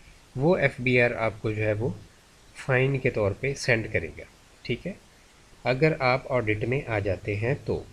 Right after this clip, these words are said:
और अगर आप audit से बच जाते हैं तो फिर आपकी खुशकिस्मती है, लेकिन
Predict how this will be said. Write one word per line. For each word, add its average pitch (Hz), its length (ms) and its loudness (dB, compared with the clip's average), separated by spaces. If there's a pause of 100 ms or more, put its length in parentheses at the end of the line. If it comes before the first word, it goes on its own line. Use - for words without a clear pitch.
और 110 160 -4
अगर 123 260 0
आप 131 160 0
audit 104 280 -2
से 117 160 -2
बच 90 200 -2
जाते 117 340 2
हैं 123 180 -4
तो - 160 -16
फिर 110 120 0
आपकी 104 240 -4
खुशकिस्मती 117 720 -4
है, 131 160 -2 (540)
लेकिन 123 320 0